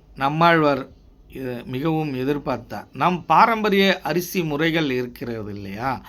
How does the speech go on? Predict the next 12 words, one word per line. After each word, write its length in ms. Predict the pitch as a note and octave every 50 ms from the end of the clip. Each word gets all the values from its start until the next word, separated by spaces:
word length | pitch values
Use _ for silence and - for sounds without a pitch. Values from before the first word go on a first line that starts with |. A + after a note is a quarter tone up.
| - - - - - - - -
இதெல்லாம் 760 | - F3 F#3 G3 G3+ G#3+ B3 B3+ A#3+ G3+ E3 C#3 A#2+ F#2+ - - - -
அழிந்து 360 | C#3 E3 G#3+ A#3 A#3+ A#3 A3
கொண்டே 300 | F#3+ F#3 E3 D#3+ E3+ E3+
வருகிறது. 600 | D#3+ D3 C#3 C#3 C3+ B2 A#2+ A2+ G#2 G#2 - - - -
இந்த 180 | - D3 D#3 D3
நெல் 340 | C#3+ D#3+ G3+ A#3 B3 A#3 G3
ஜெயராமன் 600 | F3+ F#3 F#3 G3 G#3 G#3+ G#3 G3 F#3 F3+ F3 D#3
என்பவர் 600 | D3+ D3 C#3 C#3 C3+ C3+ C#3+ C#3+ C3 A#2 G#2 - - - _ -
அதை 280 | D3 C#3+ C#3+ C#3 B2+
கொஞ்சம் 400 | A#2+ C3+ B2+ B2+ B2+ B2+ A#2 A#2
பாதுகாத்து 760 | - B2+ C#3+ D3+ D#3 C#3+ D3 C3+ A#2 A#2+ - D3+ C3+ A#2+ A2+
வைத்திருக்கிறார். 1040 | A#2+ B2 B2 A#2+ - - A#2+ A#2+ A#2 A2+ - - A2+ G#2+ G2 A2 A#2+ B2 B2+ -